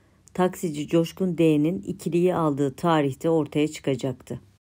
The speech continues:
Dosyalar Ankara'ya gönderildikten sonra Hayyam Garipoğlu'nun evine baskın düzenlendi. Gizli bölmeler arandı.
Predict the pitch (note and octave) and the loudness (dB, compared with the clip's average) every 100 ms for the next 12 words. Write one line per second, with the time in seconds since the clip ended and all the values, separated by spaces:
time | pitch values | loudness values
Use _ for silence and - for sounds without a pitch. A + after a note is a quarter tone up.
0 | _ _ _ _ _ _ - - - F#3+ | _ _ _ _ _ _ -20 -20 2 6
1 | B3+ - B3+ A3+ A#3 G#3 G#3 A3+ G3+ F#3+ | 6 4 4 4 2 0 0 2 4 6
2 | F3+ F#3 F#3+ F#3 F3+ G3 - G#3 G#3+ - | 4 4 4 4 2 -2 0 0 0 -2
3 | D3 C3+ E3+ G3+ F3 E3+ F3 E3+ E3+ F#3+ | -2 0 -2 0 2 2 2 2 4 4
4 | A3 G#3+ D#3+ D3+ C#3+ B2+ E3 D#3 E3+ G3 | 2 2 2 2 0 0 0 0 0 2
5 | E3 D3 - D3+ C3 B2+ C#3+ C3 C3+ C3 | 0 0 -2 -4 -4 -4 -4 -2 -4 -4
6 | C3 C#3 _ _ _ _ _ - F3 D#3 | -6 -10 _ _ _ _ _ -4 -2 0
7 | D#3+ D#3+ D3+ C#3+ C#3+ C#3+ C#3 D3 C#3 C3 | 2 4 6 4 2 0 0 0 0 -2
8 | C3 G3+ | 0 -2